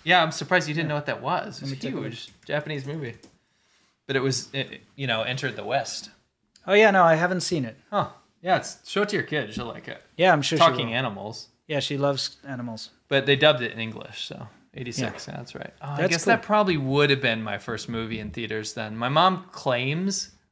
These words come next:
Speaker 1: that
Speaker 2: Mm-hmm.
Speaker 1: it's Little Mermaid. My
Speaker 2: That was
Speaker 1: dad
Speaker 2: eighty-nine.
Speaker 1: claims it's Milo and Otis, but it would have been Milo and Otis came out first.
Speaker 2: Yeah.
Speaker 1: Right.
Speaker 2: I think,
Speaker 1: Would've been
Speaker 2: I think
Speaker 1: real
Speaker 2: mine
Speaker 1: young
Speaker 2: is,
Speaker 1: now.
Speaker 2: mine is E T, and I don't remember it 'cause I was, like, two.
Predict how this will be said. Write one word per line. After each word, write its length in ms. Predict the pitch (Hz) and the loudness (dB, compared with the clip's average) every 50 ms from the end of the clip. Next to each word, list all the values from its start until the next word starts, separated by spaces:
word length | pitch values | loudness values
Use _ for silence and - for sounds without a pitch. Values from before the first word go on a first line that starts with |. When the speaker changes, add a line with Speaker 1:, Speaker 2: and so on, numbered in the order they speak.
| _ | _
Speaker 1:
that 140 | 160 147 139 | -2 2 2
Speaker 2:
Mm-hmm. 60 | 135 | 2
Speaker 1:
it's 160 | 131 123 - | 2 0 -2
Little 160 | 143 139 135 131 | -2 -2 -2 -2
Mermaid. 320 | 123 123 123 139 143 139 | -2 -2 -2 -2 -2 0
My 100 | 139 123 | 2 4
Speaker 2:
That 60 | 180 | 6
was 80 | 190 - | 8 8
Speaker 1:
dad 80 | - 185 | 8 8
Speaker 2:
eighty-nine. 260 | 175 175 156 139 170 | 8 6 6 6 6
Speaker 1:
claims 160 | 156 127 117 | 4 4 2
it's 60 | - | 0
Milo 260 | 131 127 123 127 123 120 | 2 2 2 2 2 0
and 80 | 117 | 0
Otis, 260 | 110 117 127 139 135 | -2 -2 -2 -2 -4
but 160 | - - 117 82 | -4 -6 -4 -4
it 80 | 131 | -2
would 140 | 131 139 160 | -2 -2 -2
have 80 | 170 151 | -2 -2
been 120 | 143 127 | -2 -2
Milo 220 | 123 123 123 127 | 0 0 0 0
and 80 | 123 123 | 0 -2
Otis 160 | 127 127 127 - | -4 -6 -6 -6
came 160 | - 143 143 | -6 -6 -6
out 180 | 143 135 - | -6 -6 -8
first. 460 | - - 160 156 - - - - - - _ - _ _ _ _ _ _ _ _ - _ _ _ _ _ _ - | -8 -8 -8 -8 -10 -12 -14 -16 -18 -20 _ -20 _ _ _ _ _ _ _ _ -20 _ _ _ _ _ _ -4
Speaker 2:
Yeah. 120 | 147 139 | -2 -2
Speaker 1:
Right. 80 | 127 117 - _ _ _ _ _ _ _ | -2 -4 -8 _ _ _ _ _ _ _
Speaker 2:
I 60 | - 175 | -2 0
think, 100 | 196 202 | 0 2
Speaker 1:
Would've 40 | |
been 100 | 214 120 | 2 2
Speaker 2:
I 60 | 190 180 | 0 4
think 140 | - 202 | 4 6
Speaker 1:
real 80 | 190 185 | 8 8
Speaker 2:
mine 140 | 180 180 185 | 8 8 8
Speaker 1:
young 80 | 185 175 | 8 6
Speaker 2:
is, 180 | 151 139 123 | 4 2 0
Speaker 1:
now. 120 | 120 - - | -2 -2 0
Speaker 2:
mine 180 | 160 170 170 170 | 2 4 4 4
is 140 | 160 135 135 | 2 0 -2
E 160 | - 165 147 139 | -2 -4 -2 -2
T, 400 | - - 170 151 131 120 113 139 | -2 -2 -2 -2 -2 -4 -6 -8
and 120 | 139 135 | -4 -4
I 40 | 139 135 | -2 0
don't 280 | 151 156 160 170 156 - - | 0 0 0 -2 -6 -8 -6
remember 320 | 143 131 139 147 151 139 131 | -4 -2 -2 -2 -2 -2 -4
it 80 | 120 | -4
'cause 120 | - 131 123 | -4 -6 -6
I 40 | |
was, 100 | 123 127 | -4 -6
like, 180 | 127 120 110 - | -6 -8 -8 -10
two. 300 | - - 139 127 117 113 | -10 -8 -8 -8 -8 -10